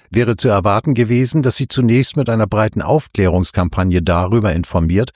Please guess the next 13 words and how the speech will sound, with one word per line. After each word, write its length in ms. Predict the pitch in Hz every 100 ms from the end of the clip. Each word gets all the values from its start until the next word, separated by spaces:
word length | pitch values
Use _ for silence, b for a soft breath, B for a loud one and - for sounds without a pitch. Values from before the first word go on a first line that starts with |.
| b b
mit 160 | 143 175
welchen 240 | 170 180
konkreten 480 | 147 143 156 139 127
Aussagen 560 | 107 170 - 131 110
die 120 | 104 104
Linie 360 | 117 151 127
von 140 | - 107
der 100 | 98
Meinungsfreiheit 720 | 95 110 107 - 107 92 -
zur 140 | 107
Straftat 640 | - 107 92 - 95 87 82
überschritten 560 | 80 - 160 - 64
wird. 260 | 64 -